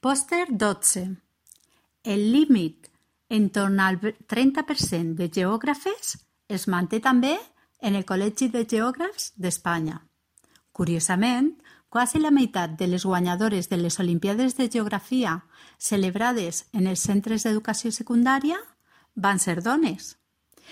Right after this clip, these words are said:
Però a l'educació superior arriba poca vocació femenina, ja que hi ha una clara masculinització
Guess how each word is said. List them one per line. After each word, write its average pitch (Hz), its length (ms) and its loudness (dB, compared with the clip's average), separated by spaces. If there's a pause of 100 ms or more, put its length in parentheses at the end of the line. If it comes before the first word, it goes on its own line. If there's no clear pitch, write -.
(260)
Però 202 320 2 (340)
a 214 140 0
l'educació 208 560 0
superior 311 480 0 (480)
arriba 233 480 0
poca 277 240 0
vocació 214 400 0
femenina, 185 800 0 (260)
ja 208 240 0
que 233 160 -4
hi 233 100 0
ha 262 140 2
una 240 240 4
clara 208 320 0
masculinització 185 1300 0